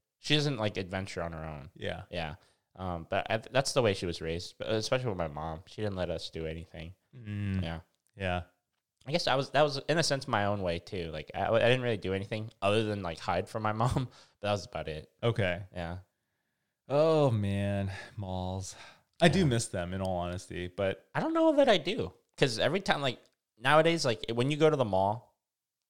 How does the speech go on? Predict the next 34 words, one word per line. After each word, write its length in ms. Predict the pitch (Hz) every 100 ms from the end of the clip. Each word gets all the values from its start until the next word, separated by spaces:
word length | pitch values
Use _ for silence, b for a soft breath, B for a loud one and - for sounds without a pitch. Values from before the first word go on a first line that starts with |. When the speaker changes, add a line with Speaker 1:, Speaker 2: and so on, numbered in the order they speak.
| _ -
Speaker 1:
it's 180 | 120 -
to 80 | 101
buy 220 | 95 101
something, 360 | - 80 80 85
right? 240 | 82 92 _ _ _
Speaker 2:
Oh, 140 | - 110
of 160 | 95 -
course. 260 | 156 107
Like, 140 | 98 104
I 80 | 104
don't 140 | 113
go 140 | 107
there 120 | 101 92
to 100 | -
eye 120 | 87
shop. 300 | - 76 -
Speaker 1:
I, 40 | 120
yeah, 60 |
I 40 | 120
Speaker 2:
Like, 60 |
Speaker 1:
don't 60 | 117
Speaker 2:
I 40 |
Speaker 1:
go 60 | 139
Speaker 2:
have 80 | 135
Speaker 1:
there 60 | 117
to 40 |
Speaker 2:
an, 40 | 104
Speaker 1:
shop 200 | 104 104
either. 240 | 98 92
Speaker 2:
yeah, 120 | 123 98
I 40 |
have 140 | 147
an 80 | 131
objective, 560 | 117 98 117 - 104